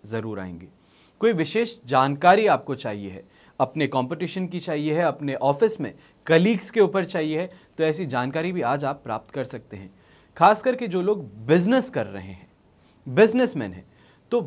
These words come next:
वसूली के लिए जब वो निकलते हैं, आज संडे का दिन है मानता हूँ, पर वसूली के लिए अगर आज आप निकल गए तो जो भी आपका बकाया पैसा है वो लेकर के आप वापस ज़रूर घर पे आएंगे और उससे खुद प्रसन्न होते हुए नजर आएंगे।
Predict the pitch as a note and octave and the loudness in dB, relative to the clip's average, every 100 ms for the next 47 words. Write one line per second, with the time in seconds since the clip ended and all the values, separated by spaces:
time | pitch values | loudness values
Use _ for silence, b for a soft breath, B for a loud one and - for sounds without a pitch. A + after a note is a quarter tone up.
0 | A#2 C3+ - A#3 B3 B3 A3+ F3 E3 D3+ | 2 2 2 2 2 2 0 0 0 -2
1 | C#3 C3+ C3+ E3+ C#3+ C3 E3 - D3+ D3+ | -4 -4 -6 -8 0 2 2 0 -2 4
2 | G#3 G#3 F3+ D#3+ D#3+ D#3+ C3 D3 D3+ E3 | 4 4 2 -2 -4 -2 0 0 -2 -4
3 | F#3+ B B B D3 B2+ C#3 C#3+ F#3+ F#3+ | -4 B B B -4 -2 -2 -2 -2 -2
4 | F#3+ D#3+ D#3+ D#3 D3 C#3 A#2+ B2+ F3+ B2+ | -2 -2 -2 -2 -2 -6 -8 -2 0 0
5 | F#2 - _ b b _ _ - D#3+ A2 | -6 -12 _ b b _ _ -4 -4 2
6 | F3 A3+ A3+ D#3 C#3+ F3+ A#2 A2 B2+ F3 | 2 4 2 0 0 -6 -6 -2 0 0
7 | - G2+ F#2+ C3 F#2+ - _ b b b | -4 -10 -6 -6 -8 -16 _ b b b
8 | C3 C#3 B2+ E3+ G3+ E3 A2 A2+ A2 - | -4 0 2 2 2 -4 -8 -8 -10 -10
9 | D#3 A#2 A2+ C#3 G2+ F#2 G2+ G#2 B2 F#3+ | -12 -10 -10 -12 -12 -12 -10 -8 -8 -10
10 | B B - E3 A3+ A3+ - - - _ | B B 2 2 2 -2 -6 -8 -14 _
11 | - F#3+ F#3 - - C3 - C3+ G#2+ G#2 | -4 -2 -2 -10 -10 -4 0 0 -2 -6
12 | G#2 G2+ G2 G2 F2+ D#2 - | -8 -8 -10 -12 -12 -14 -18